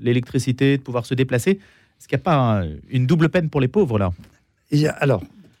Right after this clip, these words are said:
Speaker 2: je, je me réfugie, je, je suis honnête, je me réfugie derrière la réglementation. I S R,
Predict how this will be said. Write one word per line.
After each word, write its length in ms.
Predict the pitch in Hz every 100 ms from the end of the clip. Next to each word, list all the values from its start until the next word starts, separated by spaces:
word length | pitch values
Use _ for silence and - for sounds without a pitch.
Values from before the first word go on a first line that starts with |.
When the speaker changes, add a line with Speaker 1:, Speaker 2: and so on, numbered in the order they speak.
| _ _ _ _
Speaker 2:
je, 200 | 107 -
je 140 | - 175
me 120 | 185
réfugie, 560 | 180 170 196 147 170
je, 160 | 127 156
je 120 | 123
suis 160 | 151 165
honnête, 260 | 143 123
je 100 | 98
me 120 | 151 160
réfugie 500 | 190 190 170 139 180
derrière 300 | 135 147 139
la 80 |
réglementation. 800 | 110 139 127 139 - 117 - 104 - - _ _ _ _ _ _ -
I 80 | 165
S 220 | 147 -
R, 280 | 160 143